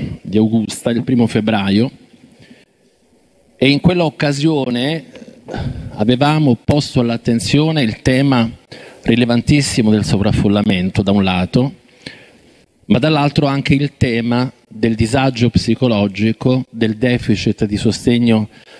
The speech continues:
sanitario e di cura psicologica in particolare. È una situazione di malessere diffuso che riguardava sia i detenuti, sia anche il personale della polizia penitenziaria.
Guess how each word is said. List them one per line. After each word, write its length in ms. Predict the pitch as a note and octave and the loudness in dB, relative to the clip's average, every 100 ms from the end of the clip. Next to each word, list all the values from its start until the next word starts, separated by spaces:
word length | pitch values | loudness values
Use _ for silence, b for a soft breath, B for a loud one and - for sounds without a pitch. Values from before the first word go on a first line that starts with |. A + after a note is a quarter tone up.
| B B B | B B B
sanitario 720 | - - A2 A2+ D3 C3+ A#2+ G#2 | -6 0 2 2 2 2 2 2
e 60 | |
di 100 | G#2 | 2
cura 380 | A2 C#3 C3+ A2+ | 2 0 0 -4
psicologica 760 | - A2+ G#2 A2+ G2+ F#2 G2 | -6 -6 -2 0 0 -2 -2
in 100 | G2+ | -2
particolare. 880 | - G#2 - A2 C3 A#2 G2 G2 A#2+ A#2 b b b b b - _ - | -2 -4 -2 -2 0 0 -2 0 -2 -6 b b b b b -20 _ -2
È 100 | D3+ | 0
una 160 | D#3 | 2
situazione 480 | C#3 C#3 C#3+ - D3+ | 2 0 0 0 0
di 100 | C3 | 0
malessere 520 | B2 C3+ C#3+ - B2+ | 0 2 0 0 0
diffuso 460 | B2 C3+ - F3+ B2+ | 0 0 0 0 0
che 100 | B2+ | 0
riguardava 640 | A#2 A2 B2 B2 A#2+ A2+ | -2 0 -2 0 0 0
sia 680 | A2 - - E3+ C3+ F#2+ F2+ - - - - _ _ _ | 0 0 2 2 2 0 -4 -8 -10 -10 -20 _ _ _
i 80 | - | -2
detenuti, 720 | G#2+ G#2 A#2+ C3+ D3 - D#3 D#3+ _ b b b b b | 0 0 0 0 0 0 -2 -4 _ b b b b b
sia 380 | - - - C#3+ | -6 -2 2 2
anche 520 | G2 F#2+ G#2 - B2 - - B B B B | 2 0 0 0 0 -2 -10 B B B B
il 180 | B2+ A#2+ | 0 2
personale 540 | - - C3+ G#2+ G#2 | 2 0 0 0 0
della 180 | G#2+ G#2 | 0 0
polizia 480 | - A2 - - G#2 | 0 -2 -2 -2 0
penitenziaria. 840 | G#2 G2 F#2+ F#2 - D#2 D#2 - | 0 -2 -2 -4 -4 -6 -8 -16